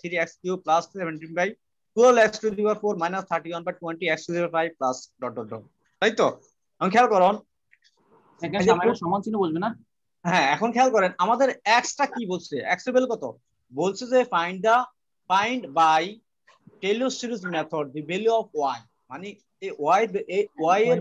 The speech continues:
Speaker 1: ভ্যালুটা বাইর করতেছে, বাইর করতে বলছে টেইলর সিরিজকে ইউজ করে at x সমান জিরো পয়েন্ট টু, যখন x এর মানটা
Speaker 2: পয়েন্ট টু।
Speaker 1: পয়েন্ট টু। এখন খেয়াল করেন, আমি লিখতেছি যে putting the value of x equal to zero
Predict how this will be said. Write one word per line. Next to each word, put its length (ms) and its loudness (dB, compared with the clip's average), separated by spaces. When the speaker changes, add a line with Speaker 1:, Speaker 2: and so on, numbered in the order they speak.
Speaker 1:
ভ্যালুটা 380 0
বাইর 200 4
করতেছে, 380 -14
বাইর 140 -2
করতে 280 -10
বলছে 180 -6
টেইলর 260 -4
সিরিজকে 300 -10
ইউজ 120 -4
করে 180 -2
at 120 4
x 20 -6
সমান 340 4
জিরো 180 -2
পয়েন্ট 200 -4
টু, 60 -4
যখন 220 -4
x 100 -18
এর 120 -6
মানটা 240 -4
Speaker 2:
পয়েন্ট 40 -6
টু। 80 -6
Speaker 1:
পয়েন্ট 260 -2
টু। 100 -4
এখন 200 2
খেয়াল 200 2
করেন, 220 0
আমি 120 -6
লিখতেছি 400 -8
যে 80 0
putting 280 -2
the 140 -2
value 240 2
of 40 -14
x 40 -8
equal 220 -10
to 60 -12
zero 140 -8